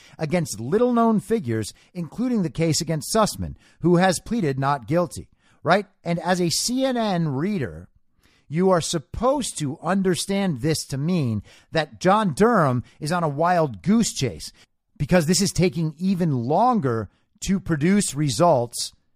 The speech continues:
than Mueller's case, and everybody knows that Robert Mueller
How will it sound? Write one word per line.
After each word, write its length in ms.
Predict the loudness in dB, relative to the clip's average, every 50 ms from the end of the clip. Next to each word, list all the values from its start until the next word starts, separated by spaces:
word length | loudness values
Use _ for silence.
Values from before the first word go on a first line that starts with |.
| _ _ _ _ _ _
than 260 | -4 -2 0 0 0 0
Mueller's 380 | 2 2 4 4 2 2 0
case, 400 | -4 -4 -2 -2 -2 -4 -4 -8 -12 _ _ _ -6
and 200 | -4 -4 -4 -6 _ _ -6
everybody 680 | -2 -2 -2 0 0 0 0 0 0 -2 -2 -2 -4
knows 760 | -6 -4 0 2 2 4 4 2 0 -2 -6 -6 -8 -8 -10 -14 -18 _ _ _ _ _
that 220 | -8 -6 -6 -6 -6
Robert 440 | -2 2 4 4 4 2 0 -2 -4
Mueller 540 | -4 0 2 2 2 2 0 -4 -8 -10